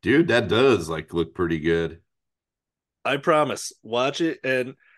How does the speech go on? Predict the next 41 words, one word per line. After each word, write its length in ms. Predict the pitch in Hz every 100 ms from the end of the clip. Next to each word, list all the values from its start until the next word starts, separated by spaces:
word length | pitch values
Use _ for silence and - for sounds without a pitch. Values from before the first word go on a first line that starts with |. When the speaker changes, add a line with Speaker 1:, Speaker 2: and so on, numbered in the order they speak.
| _ _ 160
Speaker 2:
it 180 | 160
might 300 | 147 156 190
be 140 | 185 175
a 40 |
new 160 | 165 151
Christmas 460 | - 139 - 123
tradition 480 | - 120 107 - 104
for 120 | -
me, 220 | 101 90 - _ _
or 140 | 139
at 100 | 135
least 240 | 147 143 -
a 40 |
Speaker 1:
Nice. 60 | 131
Speaker 2:
December 440 | 123 135 113 104
one. 220 | 98 92 - _ _ _ _ _ _ _ _ _
Speaker 1:
There's 240 | 120 143 104
a 80 |
new 220 | 95 104 117
movie 360 | 104 104 92
out 240 | 92 101 85
that's 160 | 82
a 40 | -
Christmas 480 | - 104 - 87 95
movie 240 | 92 90
that 80 | 82
I 80 | 87
wanna 220 | 85 80
watch. 440 | 80 87 - - _ _ _
It's 80 | -
on 160 | 87 85
Shudder. 600 | - 80 80 98 104 _ _ _ _ _ _
Speaker 2:
Yeah. 240 | 135 131 143 _ -
Speaker 1:
It's 140 | 196 90
A 60 |
Wonderful 580 | 76 82 95 92 92 85
Knife. 540 | 78 78 78 - - _ _ _ _ _ _ _ _ _ _ _ _ _ _ _
Speaker 2:
I've 200 | 165 175
heard 300 | - 170 180
of 100 | 180
it. 280 | 160 135 -